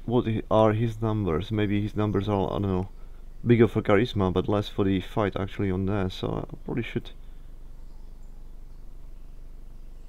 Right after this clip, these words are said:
Do you know who I am? <laughs> That's the charisma. Oh, I have to bring my parents. Or, well, let's try that. I have to bring my parents, let's see.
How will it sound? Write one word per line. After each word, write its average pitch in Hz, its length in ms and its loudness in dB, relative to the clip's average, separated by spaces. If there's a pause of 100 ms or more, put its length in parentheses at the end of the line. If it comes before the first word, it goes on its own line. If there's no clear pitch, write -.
(240)
Do 117 100 2
you 110 60 4
know 110 160 6
who 110 160 8
I 101 80 8
am? 95 280 4
<laughs> - 20 0
That's 107 140 0
the 107 100 0
charisma. 104 360 2
Oh, 85 320 -2
I 98 60 2
have 98 140 0
to - 60 -6
bring 101 160 2
my 95 100 4
parents. 98 440 0 (1700)
Or, 107 400 2 (4000)
well, 120 200 8
let's 107 140 6
try 113 200 4
that. 95 100 4
I 95 280 2
have 104 160 -6
to 92 100 -6
bring 90 220 -2
my 87 80 -4
parents, 82 320 -4
let's - 200 -10
see. - 80 -10